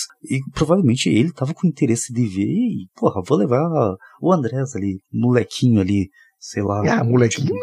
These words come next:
Speaker 2: não. Não, pera aí. No <laughs> cinema, tu já tinha carteira assinada. Não vem com esse não.
Speaker 1: <laughs>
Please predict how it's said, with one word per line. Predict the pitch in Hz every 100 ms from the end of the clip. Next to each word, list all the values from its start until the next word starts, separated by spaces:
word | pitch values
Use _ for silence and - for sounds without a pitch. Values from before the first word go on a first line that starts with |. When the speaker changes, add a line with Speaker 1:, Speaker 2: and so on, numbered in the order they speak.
| 359
Speaker 2:
não. | 123 104 98
Não, | 117 110
pera | 127 127 123
aí. | - 180 196 - - 113 123
No | 185
<laughs> |
cinema, | - 156 143 190 143
tu | - - - _ -
já | 135
tinha | 127 135
carteira | 165 160 156
assinada. | 180 370 - - 135 117 107
Não | 110 110
vem | 135
com | 381
esse | 302 269
não. | - 117
Speaker 1:
<laughs> | 110